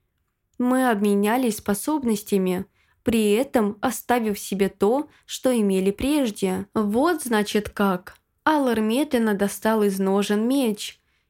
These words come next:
и я невольно перевела на оружие взгляд. Почему-то сразу поняла, что этот меч создал кузнец луны и солнца. Тёмная сталь с полоской золота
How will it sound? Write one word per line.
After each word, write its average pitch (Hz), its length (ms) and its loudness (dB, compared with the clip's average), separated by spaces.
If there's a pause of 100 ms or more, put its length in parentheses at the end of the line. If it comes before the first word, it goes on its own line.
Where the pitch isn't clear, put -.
и 285 60 2
я 254 200 2
невольно 220 580 0
перевела 202 580 2
на 214 200 0
оружие 202 380 0
взгляд. 220 600 -2 (580)
Почему-то 240 580 0
сразу 208 420 0
поняла, 196 640 -2 (300)
что - 400 0
этот 247 440 0
меч 220 480 -2
создал 233 520 -2
кузнец 208 640 -2
луны 202 360 2
и 208 40 0
солнца. 214 760 -4 (640)
Тёмная 240 500 0
сталь 226 500 0
с - 100 -14
полоской 202 560 0
золота 226 760 0